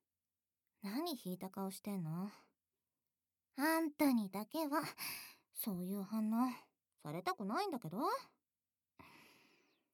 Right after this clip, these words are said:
私が撮影してる間、たまにふらーっとどっか行ってたの。見てたからね。エッロいコスしたレイヤーの跡、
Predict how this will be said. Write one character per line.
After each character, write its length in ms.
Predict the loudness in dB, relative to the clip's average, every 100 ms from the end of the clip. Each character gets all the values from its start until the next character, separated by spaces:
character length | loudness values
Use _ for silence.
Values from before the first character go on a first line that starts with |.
| _ _ _
私 380 | -2 0 0 0
が 140 | -4 -4
撮 120 | -4 -4
影 180 | -4 -4
し 80 | -6
て 140 | -6
る 120 | -4 -4
間、 340 | -4 -4 -6 -10 -20 _ _ _ _ _ -12
た 160 | -8
ま 100 | -8
に 60 | -10 -16 -14 -8
ふ 80 |
ら 80 | -4
ー 20 |
っ 40 | -4 -4 -8 -12 -16 _
と 120 | -10
ど 100 | -10
っ 40 | -10
か 180 | -12
行 40 | -16
っ 40 | _
て 80 | -12
た 160 | -6
の。 120 | -6 -6 -12 _ _ _ _ _ _
見 160 | 0 4
て 100 | 2
た 140 | 2
か 120 | -4
ら 120 | -2 0
ね。 320 | 2 4 2 -4 -18 _ _ _ _ _ _ _ _ _ _ _
エ 40 | -8
ッ 140 | -8 -12 _ _ _ _ -2
ロ 140 | 0
い 100 | 0
コ 160 | -2 -10
ス 160 | -10
し 100 | -10
た 140 | -8 -4
レ 140 | -2
イ 100 | -2
ヤ 140 | 0 2
ー 20 |
の 200 | 2 2
跡、 220 | -2